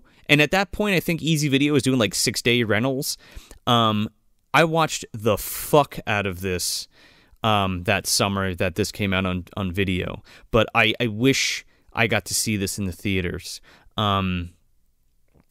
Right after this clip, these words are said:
this movie has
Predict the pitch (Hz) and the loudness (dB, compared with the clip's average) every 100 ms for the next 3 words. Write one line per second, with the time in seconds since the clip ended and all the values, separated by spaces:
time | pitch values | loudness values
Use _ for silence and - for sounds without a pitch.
0 | - - - - 135 - 139 120 107 98 | -20 -20 -20 -2 0 2 2 4 4 4
1 | 98 - _ _ _ _ _ _ - - | 2 -4 _ _ _ _ _ _ -10 -2
2 | 104 101 95 90 | 0 0 -2 -4